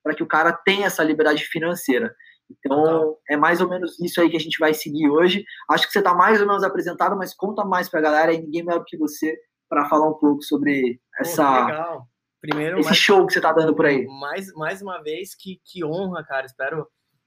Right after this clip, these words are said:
Speaker 2: é, aprender muito contigo também, que sei que você é um cara que agrega muito, eu acompanho os seus vídeos ali também. E muito legal, mu-, muito feliz de estar aqui e agradecer a todo mundo que tá também na, na live. Eu não sei se consigo ver aqui pela,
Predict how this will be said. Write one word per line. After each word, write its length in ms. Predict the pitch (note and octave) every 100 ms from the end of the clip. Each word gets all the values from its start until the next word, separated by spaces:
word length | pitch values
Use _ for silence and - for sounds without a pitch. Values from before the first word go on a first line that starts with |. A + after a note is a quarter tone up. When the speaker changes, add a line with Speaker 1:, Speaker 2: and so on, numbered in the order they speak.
| _
Speaker 2:
é, 300 | A#2+ C3 C3
aprender 320 | B2+ B2 C#3+ D#3
muito 220 | E3 -
contigo 340 | F#3+ - F#3
também, 240 | F#3 D#3 E3
que 60 |
sei 100 | -
que 60 | D#3+
você 40 |
é 40 | D#3+
um 40 |
cara 140 | D#3+ D#3+
que 60 |
agrega 300 | D#3 D#3 D#3+
muito, 360 | C#3+ D3 E3 -
eu 60 |
acompanho 320 | D3+ D3 C#3+ D3
os 80 |
seus 180 | D3 C#3
vídeos 300 | B2 C3+ B2+
ali 160 | B2 B2+
também. 600 | B2 A#2+ B2+ D3+ D3 C#3
E 520 | - _ _ _ -
muito 180 | D#3 F3+
legal, 260 | D#3+ E3
mu-, 120 | E3+ -
muito 240 | D3 D#3
feliz 160 | - F#3+
de 40 |
estar 100 | -
aqui 260 | F3+ - G3+
e 40 |
agradecer 360 | A3+ G3+ F#3+ G#3
a 40 |
todo 120 | G3+ G#3
mundo 140 | A3
que 100 | -
tá 200 | F#3 G#3+
também 240 | G#3+ F#3
na, 480 | G3 F3 C#3 B2 A#2+
na 160 | B2 C#3
live. 340 | C3+ D3 E3+ D#3+
Eu 60 |
não 60 | C#3+
sei 120 | E3+
se 60 | F#3
consigo 320 | E3+ F3 D#3+
ver 220 | C3 C3 D#3
aqui 200 | D#3 D3+
pela, 440 | C#3 C3 B2 A2+